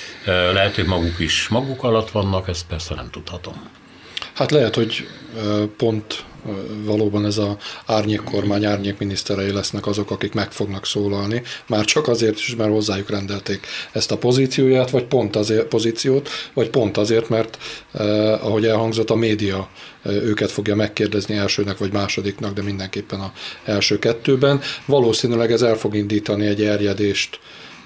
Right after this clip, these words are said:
Speaker 2: eh, ha ez egy jó szóra az ellenzéken belül, hogy legyenek még más olyan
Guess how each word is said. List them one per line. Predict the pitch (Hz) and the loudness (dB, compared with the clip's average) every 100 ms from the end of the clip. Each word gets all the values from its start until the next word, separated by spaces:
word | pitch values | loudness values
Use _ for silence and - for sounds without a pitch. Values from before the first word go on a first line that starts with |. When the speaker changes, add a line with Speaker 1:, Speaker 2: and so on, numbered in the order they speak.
| - - | -20 -16
Speaker 2:
eh, | - 107 101 | -12 -10 -6
ha | 107 104 | 0 0
ez | 101 | 2
egy | 104 | 2
jó | 107 101 | 2 2
szóra | - 104 101 | 2 2 2
az | 98 | 0
ellenzéken | 104 101 101 98 - 98 | 0 0 -2 -4 -4 -2
belül, | 104 107 107 | -2 0 2
hogy | 113 | 2
legyenek | 127 117 104 107 - | 2 2 0 -2 -2
még | 117 107 | 0 0
más | 104 104 - | 0 -2 0
olyan | 107 98 95 | 0 -2 -6